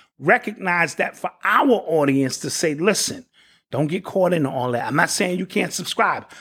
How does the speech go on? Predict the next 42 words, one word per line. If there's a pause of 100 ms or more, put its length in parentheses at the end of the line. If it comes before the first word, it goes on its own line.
I've
subscribed
to
his
channel (260)
because
I'm
looking
for
a
gem
here
and
there. (300)
But
now
when
I
go
to
the
channel, (300)
he's
got
the
hookah (300)
and
he's
got
somebody
on
that
he's
chastising (300)
in
most
cases.
I
need
to
know
how